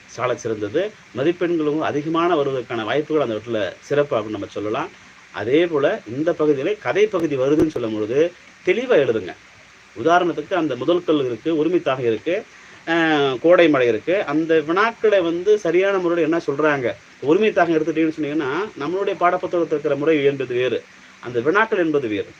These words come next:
அதாவது அந்த அண்ணனும் தம்பி சேராம இருந்தாங்கன்னா என்ன ஒரு சூழல் அமைஞ்சிருக்கும்? அப்படிதான் வினாக்கள் இருக்காது. நம்ம, நம்ம கதையை படிச்சோம்னு சொல்லிட்டு நம்ம க-, கதையை பாட்டம் எழுதிட்டே போகக்கூடாது. அது, அது கேட்கல அந்த வினாவு. அந்த வினாவுடைய சாராம்சத்தை புரிஞ்சுக்கணும்.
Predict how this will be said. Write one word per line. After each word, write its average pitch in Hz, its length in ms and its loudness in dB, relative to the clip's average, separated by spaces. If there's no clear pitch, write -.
அதாவது 170 420 2
அந்த 147 480 4
அண்ணனும் 196 400 0
தம்பி 196 220 -2
சேராம 202 420 2
இருந்தாங்கன்னா 180 500 2
என்ன 165 580 0
ஒரு 147 160 -2
சூழல் 147 280 2
அமைஞ்சிருக்கும்? 117 440 0
அப்படிதான் 170 380 -2
வினாக்கள் 147 320 -2
இருக்காது. 120 300 -2
நம்ம, 87 160 -10
நம்ம 175 180 -2
கதையை 202 320 6
படிச்சோம்னு 180 400 -2
சொல்லிட்டு 165 220 -2
நம்ம 160 120 0
க-, 151 120 -6
கதையை 147 300 2
பாட்டம் 143 200 0
எழுதிட்டே 143 240 0
போகக்கூடாது. 110 400 -2
அது, 139 240 0
அது 131 200 -2
கேட்கல 160 260 0
அந்த 120 160 0
வினாவு. 113 360 0
அந்த 113 140 -6
வினாவுடைய 160 640 0
சாராம்சத்தை 165 500 2
புரிஞ்சுக்கணும். 139 400 -2